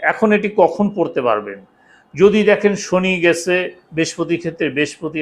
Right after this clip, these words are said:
আসছে শনির ক্ষেত্রে, বা শনি বৃহস্পতি একই সাথে রয়েছে, একই ডিগ্রিতে রয়েছে এবং পরস্পরের সাথে মোটামুটি ভালো সম্পর্ক রয়েছে, সেক্ষেত্রে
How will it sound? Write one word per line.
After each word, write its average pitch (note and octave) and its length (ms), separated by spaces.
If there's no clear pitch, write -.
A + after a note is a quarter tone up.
আসছে D3+ 200
শনির D3+ 280
ক্ষেত্রে, A#2 340
বা D#3+ 140
শনি G3 340
বৃহস্পতি F3+ 520
একই D#3+ 260
সাথে F#3 320
রয়েছে, E3 420
একই E3 260
ডিগ্রিতে E3 520
রয়েছে E3 440
এবং F3 180
পরস্পরের F3 720
সাথে E3 200
মোটামুটি D3+ 400
ভালো D#3 160
সম্পর্ক D#3+ 400
রয়েছে, D3+ 320
সেক্ষেত্রে G#3 560